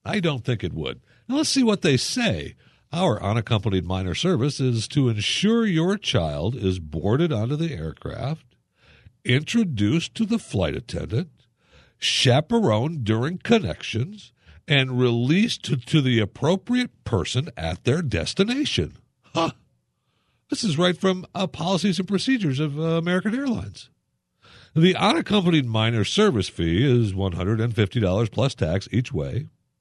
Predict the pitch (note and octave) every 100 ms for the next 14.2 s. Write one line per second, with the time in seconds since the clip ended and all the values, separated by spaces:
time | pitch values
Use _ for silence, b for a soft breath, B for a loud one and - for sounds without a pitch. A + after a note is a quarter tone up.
0 | _ _ _ A2+ G#2+ A2 G2 F#2 G2 F#2+
1 | F#2+ F2+ F2 - B B B A3 C3+ B2
2 | G2+ G2+ A2+ F2 D#2+ D2 F2+ D3 - D#2
3 | E2 D#2+ G2+ D3 G2 F#2+ E2+ D#2+ D#2 F#2
4 | D#2+ F#3 A3 E3 D3+ C3+ A2+ F#2+ D3 F3+
5 | D3+ E3+ C#3 C#3+ A#2 F#3 A3 E3+ - D#3
6 | - D#2 - - _ A#2 B2 D#3 D#3 A2+
7 | G#2 A#2+ F#3 F#3 E3+ - D2+ - G2+ -
8 | A#1+ - _ b b b b b A2+ A2
9 | A#2 D#3 G2+ D#3 E3 - F2 E2+ E2+ D#2+
10 | D2+ E2 G#2+ C#3+ C3 - _ _ - E2
11 | D2+ C#2 C2+ - A2 C3 G#2+ F2+ D#2 D2+
12 | - D3+ A#2+ A#2 - D2+ E2 E2 G#2+ G2
13 | E2 D#2+ C#2+ E2 D2+ D2 C#2+ D#2 B2+ F#2
14 | D#2 A2+